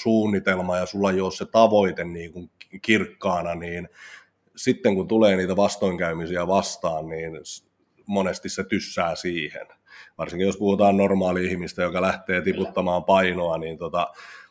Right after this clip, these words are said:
jos sillä ei oo halua. Kun monet kysyy aina multa, mä oon tämänkin miljoona kertaa sanonut, ja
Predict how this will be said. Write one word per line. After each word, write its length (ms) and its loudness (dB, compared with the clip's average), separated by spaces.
jos 180 4
sillä 200 4
ei 120 10
oo 180 12
halua. 440 8
Kun 100 -2
monet 320 10
kysyy 380 8
aina 160 12
multa, 360 8
mä 240 2
oon 120 6
tämänkin 360 6
miljoona 400 4
kertaa 400 0
sanonut, 460 0
ja 180 -2